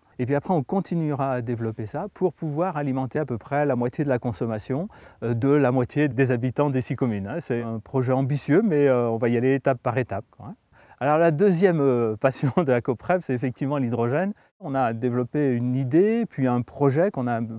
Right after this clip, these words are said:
appelé zert, Zéro émission en territoire rural. L'idée, c'est de pouvoir accélérer le mouvement pour que l'hydrogène puisse arriver dans les territoires ruraux.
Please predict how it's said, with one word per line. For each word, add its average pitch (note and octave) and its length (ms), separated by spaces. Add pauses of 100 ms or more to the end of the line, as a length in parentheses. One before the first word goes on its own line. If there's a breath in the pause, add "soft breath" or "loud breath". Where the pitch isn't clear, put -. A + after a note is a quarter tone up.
(120)
appelé A2+ 420
zert, B2+ 300 (580 soft breath)
Zéro C3 300
émission B2+ 440
en A2 60
territoire A#2 480
rural. C3 320 (400 loud breath)
L'idée, F#3 300
c'est F#3+ 160
de F3+ 100
pouvoir D#3+ 560
accélérer F3+ 560
le D#3 80
mouvement C#3 520 (140)
pour G3+ 360
que F#3+ 440
l'hydrogène E3+ 520
puisse - 320
arriver E3 300
dans D3 100
les C3+ 100
territoires B2 500
ruraux. B2 520